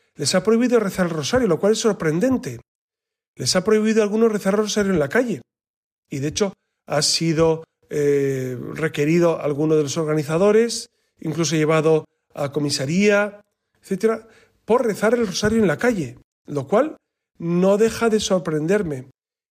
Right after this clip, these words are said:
Y es un camino que, mm, no solo me sorprende, me preocupa. Seguramente ustedes también, algunos de ustedes. Me preocupa mucho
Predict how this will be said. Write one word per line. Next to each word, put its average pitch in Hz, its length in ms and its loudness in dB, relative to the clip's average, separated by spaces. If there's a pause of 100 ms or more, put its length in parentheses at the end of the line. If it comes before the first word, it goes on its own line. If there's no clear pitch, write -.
(100)
Y 208 200 2
es 269 140 0
un 277 120 2
camino 220 600 2 (540)
que, 170 640 2
mm, 147 760 -4 (580)
no 208 120 2
solo 233 200 2
me 208 80 0
sorprende, 170 420 0
me 151 120 0
preocupa. 151 640 -4 (320)
Seguramente 190 480 -2
ustedes 139 300 -6
también, 120 380 -12 (380)
algunos 139 400 -4
de 123 60 -6
ustedes. 127 420 -10
Me 151 240 -2
preocupa 151 520 0
mucho 226 560 0